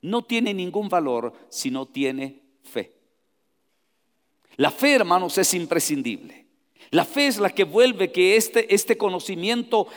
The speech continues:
se vuelva un poder. Si yo solo sé recitar pasajes bíblicos y a la hora de la experiencia donde yo tengo que ponerlo por obra,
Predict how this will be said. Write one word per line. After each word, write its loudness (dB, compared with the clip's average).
se 4
vuelva 4
un 0
poder. 0
Si -6
yo 0
solo 0
sé 2
recitar 0
pasajes 0
bíblicos -6
y 0
a 4
la 4
hora 4
de 2
la 2
experiencia -2
donde 0
yo -2
tengo 2
que 2
ponerlo 0
por 2
obra, 2